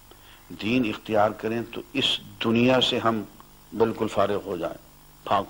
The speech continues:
हो जाएं। हज में भी बताया कि देखो, हज करो, और ऐसा नहीं है कि हज के दौरान तुम तिजारत न कर सको,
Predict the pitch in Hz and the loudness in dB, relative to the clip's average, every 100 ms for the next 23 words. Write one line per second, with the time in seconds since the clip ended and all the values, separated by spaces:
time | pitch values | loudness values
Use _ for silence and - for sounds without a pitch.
0 | - 92 78 - - - - - - - | -8 -8 -10 -12 -20 -20 -20 -20 -8 2
1 | 131 151 156 156 135 127 120 120 123 117 | 2 4 4 4 2 4 4 2 -2 -2
2 | 127 175 180 - - - - - - - | -2 -2 -4 -10 -20 -20 -20 -20 -20 -20
3 | - - - - - - 113 101 - 95 | -20 -20 -20 -20 -20 -10 -6 -6 -4 -4
4 | 139 - - - - - - - - - | -4 -6 -18 -20 -20 -20 -20 -20 -10 -8
5 | - 107 - 143 131 185 262 151 143 143 | -2 -2 0 2 4 4 2 4 2 2
6 | 135 113 123 170 185 160 135 120 143 233 | 2 4 4 2 -4 -6 2 2 2 -2
7 | 233 220 - 110 76 | -4 -4 -4 -10 -16